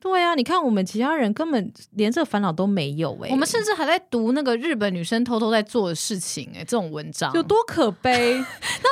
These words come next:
Speaker 2: 你却可以享受这种轰轰烈烈的爱情。
Speaker 1: 你已经是爱，恋爱的胜利组了。
Speaker 2: 这甚至不是烦恼，是炫耀文。
Speaker 1: 但我觉得你就享受吧，因为我觉得这真的是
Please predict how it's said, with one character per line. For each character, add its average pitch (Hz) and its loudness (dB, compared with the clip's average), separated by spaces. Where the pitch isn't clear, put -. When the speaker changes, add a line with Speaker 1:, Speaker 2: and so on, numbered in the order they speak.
Speaker 2:
你 370 0
却 - 0
可 392 0
以 440 4
享 330 2
受 339 0
这 392 0
种 339 2
轰 320 4
轰 339 -2
烈 330 -2
烈 294 0
的 247 0
爱 247 4
情。 185 -4
Speaker 1:
你 392 0
已 311 2
经 262 2
是 294 0
爱， 254 2
恋 247 0
爱 247 2
的 185 0
胜 202 -2
利 190 0
组 - -12
了。 - -10
Speaker 2:
这 453 2
甚 381 0
至 311 -2
不 208 -4
是 269 -2
烦 165 -2
恼， 160 -4
是 226 -4
炫 208 -2
耀 180 0
文。 - -12
Speaker 1:
但 381 0
我 285 4
觉 208 -2
得 220 2
你 208 2
就 240 0
享 180 -4
受 214 -2
吧， 180 0
因 208 0
为 247 2
我 214 0
觉 175 -4
得 180 -2
这 180 -6
真 196 -2
的 180 2
是 165 -4